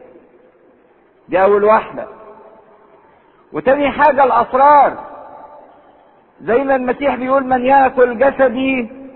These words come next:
ويشرب دمي يثبت فيا وأنا فيه، من يأكلني يحيا فيا". عشان كده عن طريق الإيمان والأسرار نستطيع إن احنا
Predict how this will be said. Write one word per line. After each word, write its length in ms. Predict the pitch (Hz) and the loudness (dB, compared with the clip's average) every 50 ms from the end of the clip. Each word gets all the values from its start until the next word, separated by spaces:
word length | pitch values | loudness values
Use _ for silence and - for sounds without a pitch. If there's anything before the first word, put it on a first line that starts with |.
| - - - - - | -20 -20 -20 -16 -6
ويشرب 540 | - 170 202 240 254 - 240 240 240 226 202 | 0 2 2 2 2 0 0 0 0 0 0
دمي 320 | 247 262 262 254 247 240 | 0 0 0 0 -2 0
يثبت 440 | 254 277 285 214 233 220 226 233 226 | 0 0 0 0 -2 -2 -2 -2 -2
فيا 520 | 233 - 247 269 277 277 277 262 254 - - - - - - - - - - - - - | -2 -4 -4 -2 0 2 2 2 2 0 -4 -12 -18 -18 -20 -20 -20 -20 -20 -20 -6 0
وأنا 460 | 165 202 196 226 262 262 262 254 247 | 0 2 4 2 2 2 2 0 0
فيه، 420 | - - 269 285 285 262 190 - - - - - - - - - - _ - - _ _ _ - | -2 -4 -4 -4 -4 -4 -4 -6 -8 -14 -20 -20 -20 -20 -20 -20 -20 _ -20 -20 _ _ _ -6
من 260 | - 240 277 285 269 | -2 0 0 0 -2
يأكلني 880 | 269 262 254 233 185 - - 269 285 285 277 269 262 247 247 247 247 240 | 0 0 2 2 2 0 0 2 2 4 2 2 0 -2 -4 -6 -2 0
يحيا 560 | 254 269 254 - - 214 214 214 202 196 196 | 2 2 2 0 -2 -4 -2 0 2 2 0
فيا". 500 | 196 - 214 208 208 175 147 127 110 - - - - - - - - - - - - _ _ _ _ _ _ _ _ _ _ _ _ _ _ _ _ _ _ _ _ _ _ _ _ _ _ _ _ _ _ _ _ _ _ _ _ _ _ _ _ _ _ _ _ _ _ _ _ _ _ _ _ - | 0 0 -2 -2 -2 -2 -4 -6 -8 -10 -14 -20 -20 -20 -20 -20 -20 -20 -20 -20 -20 _ _ _ _ _ _ _ _ _ _ _ _ _ _ _ _ _ _ _ _ _ _ _ _ _ _ _ _ _ _ _ _ _ _ _ _ _ _ _ _ _ _ _ _ _ _ _ _ _ _ _ _ -12
عشان 180 | - - 214 214 | -8 -6 -6 -4
كده 220 | - 285 269 277 | -2 0 2 2
عن 180 | 262 254 240 - | 2 2 2 2
طريق 420 | 247 247 254 269 285 277 247 247 | 0 0 0 0 0 0 0 -2
الإيمان 560 | 240 220 226 233 233 226 247 262 269 269 254 | -2 -2 -4 -4 -2 0 2 2 2 2 2
والأسرار 680 | 247 240 240 - 208 220 214 - 226 254 262 262 262 247 | 2 0 2 2 0 -2 -2 0 0 2 4 4 4 2
نستطيع 800 | 233 233 226 - - 240 226 226 233 262 277 262 247 208 - 226 | 0 -2 -4 -2 -2 -4 -4 -4 -4 -4 0 0 0 0 0 -2
إن 140 | 226 220 247 | -2 -2 -4
احنا 500 | 254 - - 247 240 247 240 240 240 | -4 -4 -6 -4 0 2 2 2 2